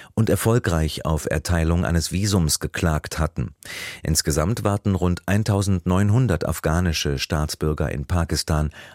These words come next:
auf eine Ausreise nach Deutschland. Die zwanzig größten Volkswirtschaften werden nach Einschätzung des Internationalen Währungsfonds bis zum Jahr zweitausenddreißig um zwei Komma neun Prozent jährlich wachsen.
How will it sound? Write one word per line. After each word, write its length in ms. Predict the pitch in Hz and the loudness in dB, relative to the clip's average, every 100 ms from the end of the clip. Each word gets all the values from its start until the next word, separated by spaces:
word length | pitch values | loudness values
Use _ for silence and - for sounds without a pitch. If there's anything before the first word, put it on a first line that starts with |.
| - | -2
auf 300 | 92 - - | -2 -2 0
eine 320 | 90 95 - - | 2 2 0 -2
Ausreise 560 | 78 - 65 62 67 | -2 0 -4 -4 -4
nach 220 | 65 67 | -2 -4
Deutschland. 600 | - 65 - 67 60 - - _ _ _ _ _ _ _ _ _ _ _ _ - - - - - - - - | -2 -4 -4 -4 -6 -10 -20 _ _ _ _ _ _ _ _ _ _ _ _ -20 -20 -20 -20 -20 -20 -12 -2
Die 80 | |
zwanzig 340 | 110 139 139 156 | 2 2 2 0
größten 420 | - 123 - 127 | 2 0 2 -2
Volkswirtschaften 1040 | - 98 107 - 92 - 82 - - 98 | 2 0 2 2 2 4 0 0 2 4
werden 300 | 95 95 98 | 4 4 4
nach 200 | 92 85 | 4 4
Einschätzung 560 | - 101 - 104 - 123 | 2 2 2 0 2 2
des 200 | 110 - | 2 2
Internationalen 920 | 110 117 107 98 - 92 85 82 80 | 2 4 4 2 2 2 4 4 4
Währungsfonds 800 | 85 82 85 95 - 95 113 127 | 4 4 2 2 0 0 0 -2
bis 200 | - 104 | -2 -2
zum 180 | - 90 | 0 0
Jahr 240 | 87 87 | 2 2
zweitausenddreißig 960 | 101 92 85 87 85 80 76 87 127 - - - - | 0 -2 0 0 0 0 0 2 0 -4 -10 -18 -6
um 100 | 107 | -2
zwei 240 | - 104 | 0 0
Komma 240 | 113 120 101 | 2 2 4
neun 280 | 87 87 | 4 2
Prozent 460 | 95 87 - 90 95 | 0 -2 0 0 -2
jährlich 500 | - 80 87 87 - | 0 2 2 0 0
wachsen. 480 | 82 - - 80 64 | -2 0 0 0 -2